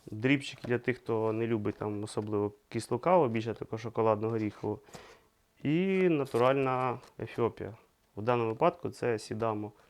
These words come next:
Ненсебо. Бо Гуджі дріпи вже теж, е, майже закінчуються.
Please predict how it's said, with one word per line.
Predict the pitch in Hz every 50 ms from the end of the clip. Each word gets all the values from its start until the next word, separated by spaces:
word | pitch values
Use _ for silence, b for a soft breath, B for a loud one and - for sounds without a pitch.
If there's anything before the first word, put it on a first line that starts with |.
| b _ _
Ненсебо. | 117 113 113 113 113 - 160 165 156 147 117 - _ b b b b b b b b b _ _ _ _ _ _ _ _ _ _ _ _ _ _ _ _ _ _ _ _ _ _ _ _
Бо | - 101 104 120 139 156 170 170 151
Гуджі | 123 120 139 139 139 135 139 143 160 180
дріпи | 185 165 143 139 143 151 156 - - 139
вже | 131 120 110 110 117 127 147 156 143 - - _
теж, | 117 123 131 - - - - _ _ _ _ -
е, | - 113 113 110
майже | 107 107 107 113 117 123 120 120 113
закінчуються. | 110 113 110 - 104 104 98 - - 104 104 - - 95